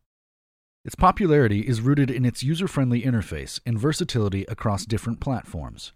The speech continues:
PowerPoint is often best used in combination with a live speaker and a projector slideshow to a live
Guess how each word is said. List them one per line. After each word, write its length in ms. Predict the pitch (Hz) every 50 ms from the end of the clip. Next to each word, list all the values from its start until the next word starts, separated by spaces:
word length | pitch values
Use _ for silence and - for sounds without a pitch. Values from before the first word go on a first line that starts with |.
| _ _ _ _ _ _ _ _ _ _ _ _ _ _ _ _ _ -
PowerPoint 440 | 165 160 170 180 - 180 180 160 -
is 140 | 131 113 - -
often 320 | 147 165 - 175 143 113
best 260 | 131 151 147 - -
used 320 | 127 113 104 104 101 - -
in 140 | 117 110
combination 580 | - 147 156 160 160 135 120 120 110 - 117 107
with 100 | 104 -
a 60 | 107
live 300 | 101 107 117 139 151 151
speaker 420 | - - 120 107 - 110 107 104 -
and 140 | - 113 110
a 20 |
projector 440 | - - 117 - 151 143 - - 135
slideshow 580 | - - 151 139 131 117 110 - 101 92 92 90
to 160 | - 107 101
a 40 | 95
live 300 | 80 76 80 82 90